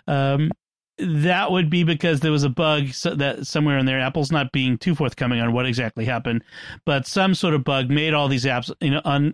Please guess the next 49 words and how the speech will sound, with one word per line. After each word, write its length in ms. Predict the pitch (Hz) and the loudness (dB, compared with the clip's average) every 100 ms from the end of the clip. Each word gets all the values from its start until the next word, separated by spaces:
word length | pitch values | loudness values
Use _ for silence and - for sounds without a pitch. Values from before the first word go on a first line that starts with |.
| - | 0
inaccessible 800 | 185 185 - 143 - 135 127 123 _ _ - - | 0 0 0 -2 -2 -2 -2 -4 _ _ -14 -6
and 600 | 143 131 127 127 127 127 | -2 -2 -2 0 2 2
required 500 | 131 - 139 131 127 | 0 -2 -2 0 -2
a 140 | 135 | 0
re-download 1120 | 123 123 156 135 139 131 131 120 110 110 110 | 0 2 2 2 0 2 2 2 2 0 -2
from 260 | - 135 113 | -6 -4 -2
the 140 | 113 | -2
App 200 | 113 107 | -2 -4
Store 420 | - 123 107 104 98 - | -6 -4 -2 -4 -6 -6
for, 320 | 117 107 101 | -4 -2 -2
or, 200 | 113 113 - - | -2 -4 -8 -8
of 180 | - 131 | -4 0
an 100 | 131 | 0
update. 360 | 127 - 202 - - - 175 143 | -2 -6 -8 -8 -10 -4 -4 0
Probably 200 | 214 196 | 0 2
not 120 | 170 | 0
a 60 | 131 | -2
complete 300 | 123 135 117 | -2 -2 -2
re-download, 440 | 113 107 104 101 - _ _ _ | -2 -2 -2 -4 -8 _ _ _
but 280 | - 127 127 - 156 | -4 -2 -2 -4 -2
downloading 480 | 135 143 139 127 123 | 0 0 0 0 0
an 80 | 120 | 0
update 320 | 120 - 117 | -2 -2 -4
to 80 | 117 | -4
fix 360 | - 123 - | -4 -6 -6
all 260 | - 123 107 | -6 -2 -2
of 80 | 104 | -2
them. 180 | 101 98 | -6 -8
So, 320 | - 107 101 - - - - | -10 -8 -8 -10 -20 -16 -8
uh, 360 | 104 101 101 | -8 -6 -8
that 180 | 104 120 | -6 -6
was 160 | 123 110 | -4 -4
a 40 | |
quick, 200 | 120 113 | -4 -2
did 160 | 160 160 | 0 2
either 140 | 208 | 2
of 60 | 208 | 2
you 120 | 208 | 2
guys 140 | 202 | 0
see 160 | - 208 | 0 0
on 100 | 190 | 2
this, 220 | 190 - | 0 -2
any, 240 | - 160 - | -2 0 0
on 180 | 151 | 0
any 160 | 147 147 | 2 2
of 60 | 143 | 0
your 160 | 143 | 0
Apple 240 | 135 143 143 | -2 -2 -2
devices? 600 | 147 147 147 147 139 | -2 -2 -4 -6 -10